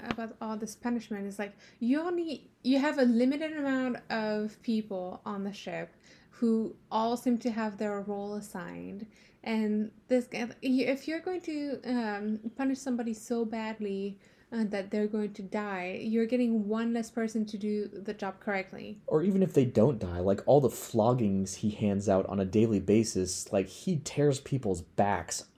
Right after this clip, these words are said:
Speaker 2: up.
Speaker 1: No
Speaker 2: And
Speaker 1: wonder they, no wonder the doctor needed so much alcohol, 'cause that's mostly how they disinfected wounds at the time.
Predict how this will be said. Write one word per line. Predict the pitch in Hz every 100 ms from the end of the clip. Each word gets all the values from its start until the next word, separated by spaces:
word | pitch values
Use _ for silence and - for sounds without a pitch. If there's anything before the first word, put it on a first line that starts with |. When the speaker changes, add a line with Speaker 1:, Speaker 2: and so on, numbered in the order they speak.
| _
Speaker 2:
up. | 113 117 185 - - - - -
Speaker 1:
No | 226 302 381
Speaker 2:
And |
Speaker 1:
wonder | 254 294 370 381 359 262
they, | 254 262 247
no | 247 240 269
wonder | 254 262 262
the | 208
doctor | 214 208 214 214
needed | 208 202 208
so | -
much | 214 196 202
alcohol, | 214 214 202 190
'cause | 196 220
that's | 214 226 226
mostly | 233 226 - 226
how | 214 208 202
they | 196 190
disinfected | 185 202 208 202 185 180 185 185
wounds | 180 208 196 - 190 196
at | 202 190
the | 190
time. | - 208 214 208